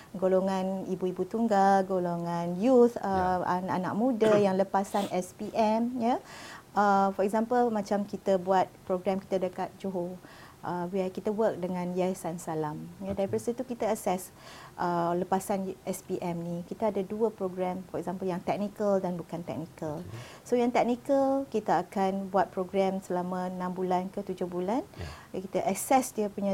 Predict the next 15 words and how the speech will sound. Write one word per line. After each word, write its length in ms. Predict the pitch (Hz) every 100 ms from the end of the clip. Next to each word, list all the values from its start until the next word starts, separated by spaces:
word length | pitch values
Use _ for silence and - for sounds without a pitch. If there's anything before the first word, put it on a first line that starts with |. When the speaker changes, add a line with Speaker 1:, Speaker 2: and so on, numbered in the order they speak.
| 190
Speaker 1:
tu 80 | 285
dan 80 | 262
kita 240 | 214 247
bagi 320 | 233 254 240 233
dia 160 | 220
latihan 720 | 202 202 202 196 196 202 180 180
untuk 560 | 185 185 220 226 254 - -
Speaker 2:
<clears throat> 140 | -
Speaker 1:
dia 240 | 196 233 233
boleh, 720 | 202 233 247 254 269 277 262 -
um, 640 | 202 202 202 202 208 208 - -
apa, 400 | 196 - 254 254 - - - - -
uh, 320 | 190 185 190
boleh, 640 | 185 202 214 214 208 208
uh, 80 | -